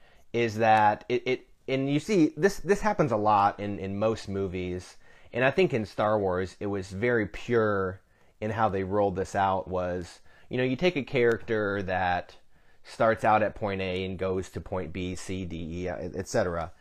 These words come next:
Um, they start out, you know, yearning for something in the future. They go through some trials and tribulations along the way, and then they end up, you know, at, at a point being a better person in the future. I think you can see that with a lot of films. You can, you can kinda put any,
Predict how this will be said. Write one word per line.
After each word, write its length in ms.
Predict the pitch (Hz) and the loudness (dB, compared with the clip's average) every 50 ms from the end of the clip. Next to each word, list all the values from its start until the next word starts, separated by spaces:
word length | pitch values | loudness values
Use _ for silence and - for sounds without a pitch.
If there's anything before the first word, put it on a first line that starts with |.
| - - - - - - - | -20 -20 -18 -18 -12 -6 -2
Um, 220 | 110 107 104 110 | -2 -2 0 2
they 100 | 110 117 | 0 0
start 380 | - - - 135 123 120 113 117 | 0 2 4 4 6 8 8 10
out, 480 | 117 113 113 113 117 117 - - - - _ _ _ | 10 10 10 8 6 4 -2 -10 -18 -20 _ _ _
you 140 | - 113 110 | -10 -6 -2
know, 100 | 107 104 | -2 -2
yearning 540 | 104 104 110 117 117 117 117 117 113 117 110 | 0 0 0 0 2 0 0 0 -2 -4 -4
for 240 | - - 110 104 101 | -4 -4 -4 -4 -4
something 380 | - - 107 95 - 107 107 | -6 -6 -8 -6 -6 -6 -6
in 80 | 107 98 | -4 -6
the 80 | 95 | -6
future. 800 | - - 117 117 110 92 - 120 113 107 107 107 107 107 107 98 - _ _ - - - - _ _ | -8 -6 -4 -4 -4 -4 -2 -2 0 0 2 0 0 0 -2 -4 -8 _ _ -20 -20 -20 -20 _ _
They 180 | - 101 113 107 | -6 -4 -2 0
go 180 | 92 107 104 | 0 0 -2
through 160 | 101 113 107 101 | -2 -2 -4 -6
some 160 | - 98 90 | -6 -8 -6
trials 320 | - 107 107 104 107 95 | -2 0 0 2 0 0
and 80 | 104 92 | -4 -8
tribulations 560 | - 117 98 98 95 92 101 - - 104 92 | -8 -6 -4 -2 -2 -2 -2 -2 -4 -6 -6
along 300 | 92 90 95 95 98 92 | -4 -4 -4 -2 -4 -4
the 60 | 87 | -4
way, 580 | 90 95 104 104 104 104 101 101 101 98 95 - _ _ _ - - _ _ | -4 -2 -2 -2 0 0 0 -2 -2 -4 -6 -10 _ _ _ -20 -20 _ _
and 160 | - 107 107 104 | -8 -6 -4 -2
then 220 | 107 104 101 98 | -2 -2 -2 -4
they 240 | 101 101 98 98 95 | -4 -2 -2 -2 -4
end 300 | - 101 101 98 95 98 | -4 -4 -4 -4 -2 0
up, 340 | 98 98 98 98 92 - - - - - _ _ _ - | 2 2 2 0 0 -4 -10 -18 -20 -20 _ _ _ -8
you 120 | - 107 | -6 -4
know, 140 | 104 101 101 - | -4 -2 -2 -2
at, 160 | 113 110 - | -2 -2 0
at 140 | - 117 110 | 0 -2 -2
a 40 | 92 | -2
point 340 | - - 120 113 110 101 | -2 -2 -2 -2 -2 -2
being 220 | 98 120 113 110 107 | -4 -4 -4 -2 -2
a 40 | 104 | -2
better 220 | 104 110 101 95 | 0 0 -2 -2
person 500 | - - 120 110 104 - 104 101 98 98 | -4 -6 -6 -6 -6 -6 -8 -8 -8 -8
in 140 | - 98 95 | -8 -8 -10
the 40 | 95 | -8
future. 520 | - - 135 - - - - - - - _ _ _ _ - - - - - - | -6 -6 -6 -6 -6 -8 -12 -12 -12 -16 _ _ _ _ -20 -20 -20 -12 -8 -6
I 40 | |
think 120 | 107 120 117 | -4 -2 -4
you 80 | 110 | -4
can 80 | 101 104 | -6 -6
see 160 | - - 110 | -6 -4 -2
that 160 | 101 98 92 | -2 -2 -2
with 200 | 95 101 92 - - - | -2 -4 -6 -8 -8 -8
a 60 | 98 | -2
lot 240 | 98 101 101 98 95 | 0 2 2 2 2
of 80 | 90 | 0
films. 420 | - - 87 87 90 90 90 - 95 | -4 -8 -8 -8 -6 -8 -8 -10 -12
You 60 | 90 | -10
can, 160 | 98 98 - | -10 -10 -10
you 80 | - 92 | -10 -12
can 80 | 92 92 | -10 -8
kinda 180 | - 92 92 | -8 -8 -8
put 160 | 90 110 98 | -8 -8 -8
any, 320 | 87 98 101 95 92 92 | -8 -6 -6 -6 -6 -8